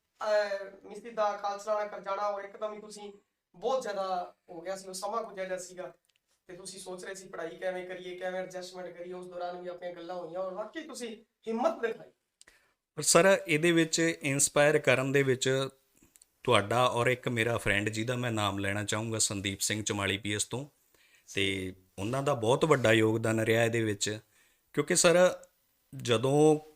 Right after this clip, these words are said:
Speaker 2: ਕੋਈ ਜੀਵਨ ਸਾਥੀ ਛੱਡ ਕੇ ਚੱਲ ਜਾਵੇ
Speaker 1: ਸਹੀ।
Speaker 2: ਔਰ ਸਰ, ਦੋ ਮਹੀਨੇ ਡਿਪਰੈਸ਼ਨ ਦੇ ਵਿੱਚ ਰਹਿ ਕੇ
Speaker 1: ਹਾਂ।
Speaker 2: ਫਿਰ ਉਸ ਜੰਗ ਦੇ ਵਿੱਚੋਂ ਨਿਕਲਣਾ ਔਰ ਸਭ ਤੋਂ ਵੱਡਾ ਸਰ ਮੋਟੀਵੇਸ਼ਨ ਤੁਹਾਡੇ ਤੋਂ ਮਿਲਿਆ,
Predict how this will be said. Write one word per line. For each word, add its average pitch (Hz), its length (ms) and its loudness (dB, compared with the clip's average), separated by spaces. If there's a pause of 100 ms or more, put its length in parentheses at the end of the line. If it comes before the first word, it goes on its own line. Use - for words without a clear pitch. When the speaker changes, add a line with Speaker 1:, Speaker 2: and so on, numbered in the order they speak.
(260)
Speaker 2:
ਕੋਈ 147 160 6
ਜੀਵਨ 123 320 2
ਸਾਥੀ 135 340 4
ਛੱਡ 113 240 4
ਕੇ 123 160 0
ਚੱਲ 101 260 -2
ਜਾਵੇ 98 360 -8 (240)
Speaker 1:
ਸਹੀ। 101 180 -10
Speaker 2:
ਔਰ 117 260 -4
ਸਰ, 135 440 -4 (540)
ਦੋ 120 260 0
ਮਹੀਨੇ 117 340 0
ਡਿਪਰੈਸ਼ਨ 113 560 0
ਦੇ 127 100 0
ਵਿੱਚ 120 240 0
ਰਹਿ 107 240 2
ਕੇ 123 340 0 (360)
Speaker 1:
ਹਾਂ। - 140 -16
Speaker 2:
ਫਿਰ 135 500 8 (180)
ਉਸ 135 340 0 (800)
ਜੰਗ 113 300 0
ਦੇ 123 160 2
ਵਿੱਚੋਂ 117 320 0
ਨਿਕਲਣਾ 117 640 -2
ਔਰ 131 140 -4
ਸਭ - 400 0
ਤੋਂ 151 160 2
ਵੱਡਾ 113 240 0
ਸਰ 123 200 0
ਮੋਟੀਵੇਸ਼ਨ 120 640 -2
ਤੁਹਾਡੇ 113 340 2
ਤੋਂ 143 120 4
ਮਿਲਿਆ, 110 420 2